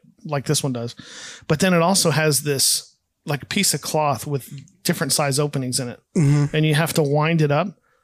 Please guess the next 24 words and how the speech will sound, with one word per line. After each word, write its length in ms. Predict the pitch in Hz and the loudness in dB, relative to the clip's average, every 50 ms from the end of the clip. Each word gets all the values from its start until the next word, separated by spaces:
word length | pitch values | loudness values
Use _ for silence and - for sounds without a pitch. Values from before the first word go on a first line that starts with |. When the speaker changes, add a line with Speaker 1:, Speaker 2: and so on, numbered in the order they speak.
| _ _ _ _ _ _ _ _ _ _ | _ _ _ _ _ _ _ _ _ _
Speaker 1:
And 140 | 160 160 | 0 0
if 100 | 151 147 | 2 2
you 100 | - 170 | 2 4
wanna 260 | 165 175 180 170 156 139 | 4 4 4 4 2 2
shoot 280 | - - - 208 196 165 | 2 2 2 2 2 2
at 80 | 143 | 0
a 60 | 139 135 | 0 -2
thousandth 440 | - 170 156 160 151 - 160 139 147 | 0 0 2 2 2 2 2 0 0
of 100 | 143 135 | -2 0
a 40 | 123 | 0
second, 400 | - - 185 196 - 151 120 95 | 0 0 0 -2 -2 -4 -4 -2
what 180 | 147 147 156 156 | 0 0 2 0
it 120 | 139 139 | 0 0
does 320 | 143 160 180 190 180 151 147 | 2 4 4 6 4 4 2
is 160 | 131 120 143 | 2 2 0
it, 240 | 139 139 - - _ _ _ _ _ _ _ _ _ _ _ | 0 -2 -4 -8 _ _ _ _ _ _ _ _ _ _ _
it 180 | - 156 143 143 | -2 -2 0 0
brings 300 | 147 160 175 196 190 - | 2 4 4 4 4 4
the 120 | 165 151 | 4 2
opening 280 | 151 165 170 175 156 143 | 2 2 2 0 -2 0
from 140 | - - 147 143 | 0 0 0 0
the 60 | 135 | 0
bottom 320 | 127 147 147 147 147 120 | 0 0 0 2 0 0
up 220 | 101 147 147 - | 0 -2 -4 -4